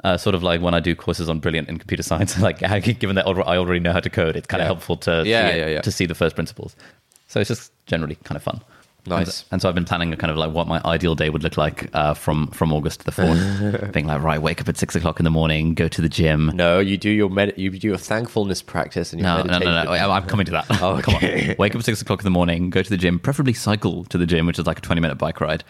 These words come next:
Speaker 1: And then at the gym, do a workout, and then do a little swim, then do a little spa session. And in the spa, I do my meditation and thankfulness practice <laughs>
Speaker 2: Ah,
Speaker 1: on the
Speaker 2: got it.
Speaker 1: iPad.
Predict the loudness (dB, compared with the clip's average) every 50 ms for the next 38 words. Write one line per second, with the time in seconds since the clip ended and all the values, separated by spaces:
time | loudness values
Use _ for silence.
0 | -20 -20 -20 -20 -20 -10 -4 -2 0 0 0 0 0 0 0 2 2 2 2 2
1 | 2 4 4 4 4 2 2 0 -2 -2 -2 -2 -2 -4 -6 _ -2 2 2 4
2 | 4 4 4 2 2 0 -2 -2 0 0 0 0 0 -2 -2 0 0 2 2 0
3 | 0 -2 -4 -6 -2 0 2 2 2 0 -2 -4 -2 -2 -2 -2 -2 0 2 2
4 | 2 2 0 -2 -2 0 2 2 2 2 2 2 0 0 2 2 0 0 2 0
5 | 0 0 0 -2 -2 -2 -2 -2 -4 -2 -2 -4 -4 -4 -6 -6 -8 -6 -6 -6
6 | -6 -6 -4 -4 -4 -2 0 0 0 0 0 0 0 0 0 0 2 2 2 0
7 | 0 -2 -2 -4 -4 -6